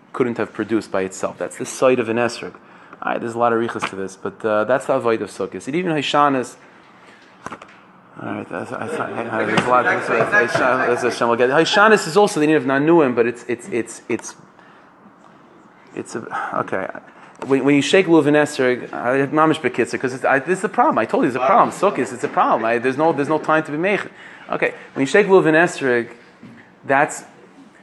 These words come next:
bringing a Rabbanah Shalom into your system. That, that's,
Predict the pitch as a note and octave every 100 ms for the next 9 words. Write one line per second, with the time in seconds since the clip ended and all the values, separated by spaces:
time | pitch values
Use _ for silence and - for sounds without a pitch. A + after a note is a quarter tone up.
0 | - A2 C#3+ F3+ F3 E3 B2+ C3 B2 C#3+
1 | D3 - C3+ C#3 C#3 B2+ B2 C#3+ C3+ B2
2 | A#2 A2+ - - - - - _ _ _
3 | _ - - - - B2+ A#2 -